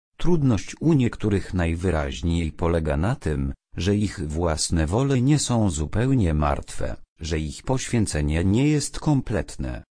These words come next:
Wskutek tego, aczkolwiek poświęcili się wystarczająco, aby nie chcieć być nieposłusznymi wobec pańskiego głosu, mają jednak pewne własne idee odnośnie tego, co jego głos powinien mówić,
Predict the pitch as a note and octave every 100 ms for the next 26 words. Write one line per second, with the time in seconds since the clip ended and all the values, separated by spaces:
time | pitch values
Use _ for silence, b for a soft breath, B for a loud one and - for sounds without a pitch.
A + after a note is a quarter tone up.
0 | _ _ _ _ - - - - - A2+
1 | - C2+ A#1+ A#1+ A1+ - _ - - -
2 | A#2+ A#2+ F2 F2+ - C3+ - - B2 -
3 | C3+ A2+ D#2 - C#3+ C3+ C#3+ D#2+ D2+ -
4 | A#2 C#2+ C2+ - C2 C2 B _ F#2 F2+
5 | F2+ E2+ F2 - - A2+ F2 D2 D2+ -
6 | - F2 D#2+ E2+ - F#2 F2 - A#2 A#2+
7 | F2 D#2 G#2 A#2 B2+ - E2+ E2+ E2 -
8 | C#3 A2+ F2+ D#2 E2 D2+ - - - -
9 | - - G#2+ C3+ C3+ A#2+ G#2+ G#2+ G2 F#2+
10 | - - A#2 G2+ F#2+ D#2 F2 D#2+ D2+ F#2
11 | E2+ F2 G2+ G2+ F#2+ F2+ D#2 D2 F#2+ A#2
12 | - E2+ E2+ - D3 G#2 D#2 C#2+ - _
13 | - D2+ C#2 E2 D#2+ D#2 G2 G#2+ - F#2+
14 | F#2+ C3+ B2+ A#2 F#2 F2 G2 F2+ C2+ G#1+
15 | - - -